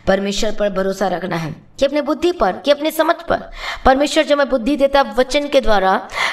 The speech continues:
उस पर हमें भरोसा रखना है, प्रभु यीशु मसीह पर हम विश्वास रखना है, क्योंकि परमेश्वर का वचन कहता है कि जो परमेश्वर पर अर्थात वचन पर मन लगाता है वो कल्याण पाता है,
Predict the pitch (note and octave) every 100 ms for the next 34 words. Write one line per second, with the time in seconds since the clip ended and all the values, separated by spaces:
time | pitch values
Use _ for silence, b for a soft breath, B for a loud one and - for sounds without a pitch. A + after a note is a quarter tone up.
0 | - C#4 - D4 C4+ D4 C#4+ G#3+ G3+ F#3+
1 | F3+ F3+ F#3 E3 E3 E3 - _ _ B3+
2 | C#4+ D#4 D#4+ C#4+ B3+ B3 B3 A#3+ A3 G#3+
3 | - G3+ G#3+ G#3+ G3 G#3 F#3+ G3 B B
4 | - G#3 B3 A#3+ A#3+ A#3+ B3+ B3 A#3 B3+
5 | B3+ C4 C4 C4 C4 C#4+ - - A3 A3+
6 | B3 A#3+ B3 - C4 B3+ A3 B B B
7 | - A3 A#3+ B3 B3 C4 B3+ B3+ A#3 B3+
8 | A#3 A3+ A3+ B3 A3+ A#3 G#3 G3+ A#3 A3
9 | A3 A#3+ A3 B3+